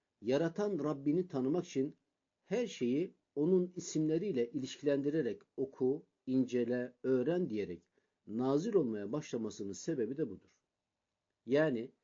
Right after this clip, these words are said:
insanın temel vazifesi aklını kullanıp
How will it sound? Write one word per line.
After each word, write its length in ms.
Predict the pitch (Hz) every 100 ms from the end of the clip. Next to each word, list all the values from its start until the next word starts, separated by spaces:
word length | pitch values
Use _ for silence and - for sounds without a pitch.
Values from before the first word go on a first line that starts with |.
| _ _ _ -
insanın 480 | 151 156 160 180
temel 440 | 175 143 147 165 127
vazifesi 600 | 107 - 101 - 165 202 _ _ _ _ _ -
aklını 540 | 143 - 165 208 233
kullanıp 500 | 190 175 175 214 226